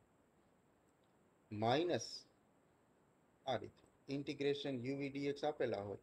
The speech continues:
integration યુ dot V D X, integration u dot v d x equal to પહેલું ફંક્શન એમનેમ એટલે યુ એમનેમ, વી નું ઇન્ટિગ્રેશન,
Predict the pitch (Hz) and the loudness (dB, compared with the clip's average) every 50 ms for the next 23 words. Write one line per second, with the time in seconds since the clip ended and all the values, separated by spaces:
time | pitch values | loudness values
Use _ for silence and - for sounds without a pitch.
0 | _ - 131 127 127 139 120 120 123 127 123 - - 123 113 107 110 127 135 143 | _ -8 -6 -6 -6 -6 -4 -2 -2 -2 -2 -2 -4 -4 -4 -2 -2 -2 -2 -4
1 | 143 135 120 120 120 120 120 - - 104 104 117 117 113 110 110 104 101 101 - | -2 2 4 4 4 4 0 -4 -6 -4 -2 -2 -2 -2 -4 -6 -8 -8 -10 -12
2 | - - - - - _ _ _ _ _ _ _ _ _ _ _ _ _ _ _ | -14 -18 -18 -18 -20 _ _ _ _ _ _ _ _ _ _ _ _ _ _ _
3 | _ _ _ _ _ _ _ _ _ _ _ _ _ _ _ _ _ _ _ _ | _ _ _ _ _ _ _ _ _ _ _ _ _ _ _ _ _ _ _ _
4 | _ _ _ _ _ _ _ _ _ _ _ _ _ _ _ _ _ _ _ _ | _ _ _ _ _ _ _ _ _ _ _ _ _ _ _ _ _ _ _ _
5 | _ _ _ - 131 127 135 123 120 123 120 120 120 - 151 147 131 117 117 123 | _ _ _ -12 -10 -8 -6 -4 0 0 0 0 0 0 -2 -2 -2 0 0 0
6 | 120 113 110 127 139 135 - - 101 110 107 104 - 95 - - - - - - | 0 4 4 6 6 4 2 -2 -4 -4 -4 -4 -4 -8 -8 -8 -10 -12 -12 -8
7 | 135 127 - - 139 127 107 98 - - - - _ _ _ _ _ _ _ _ | -8 -8 -2 2 4 4 4 2 0 -8 -14 -16 _ _ _ _ _ _ _ _
8 | _ _ _ _ _ _ _ _ _ _ _ _ _ _ _ - 147 147 156 160 | _ _ _ _ _ _ _ _ _ _ _ _ _ _ _ 2 4 4 4 2
9 | - - 156 156 156 - 170 151 151 160 165 160 156 135 110 104 - 120 117 127 | 0 0 -2 -2 -2 -2 -2 2 4 4 4 4 4 2 0 0 -2 -4 -2 0
10 | 120 117 120 139 147 143 139 135 127 113 98 92 95 104 - - _ _ _ _ | 0 0 0 0 2 2 2 2 2 -2 -4 -6 -10 -14 -20 -20 _ _ _ _
11 | _ _ _ _ _ _ _ _ _ _ _ _ _ _ _ _ _ _ _ _ | _ _ _ _ _ _ _ _ _ _ _ _ _ _ _ _ _ _ _ _
12 | _ _ _ - 110 101 113 131 147 160 165 160 156 156 156 156 156 127 113 110 | _ _ _ -20 -10 -4 0 2 2 2 4 4 2 2 2 0 -2 0 2 4
13 | 104 101 - - - | 2 2 0 -4 -10